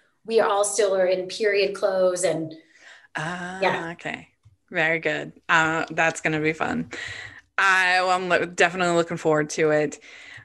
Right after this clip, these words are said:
Speaker 2: All right. Well, we like to end our interviews with some fun, silly questions. So
Speaker 1: Ooh.
Speaker 2: we have
Speaker 1: All
Speaker 2: the
Speaker 1: right, hit me.
Speaker 2: holiday edition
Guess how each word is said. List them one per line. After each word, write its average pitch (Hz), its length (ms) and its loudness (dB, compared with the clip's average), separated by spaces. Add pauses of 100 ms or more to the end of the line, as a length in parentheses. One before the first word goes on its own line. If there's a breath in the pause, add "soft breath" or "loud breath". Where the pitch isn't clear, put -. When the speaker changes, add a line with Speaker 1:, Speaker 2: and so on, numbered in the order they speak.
(160 loud breath)
Speaker 2:
All 214 240 2
right. 170 580 0 (180)
Well, 208 720 2 (240)
we 226 220 0
like 262 200 2
to 269 120 0
end 202 180 2
our 185 240 2
interviews 180 500 -2
with 180 100 -6
some 180 120 -10
fun, 170 240 2
silly 170 260 0
questions. - 760 -4 (100)
So - 200 -4
Speaker 1:
Ooh. 392 440 0
Speaker 2:
we 180 120 -2
have 175 160 2
Speaker 1:
All - 20 4
Speaker 2:
the 247 60 4
Speaker 1:
right, - 80 0
hit - 60 -2
me. - 60 4
Speaker 2:
holiday 190 580 2
edition 156 720 -4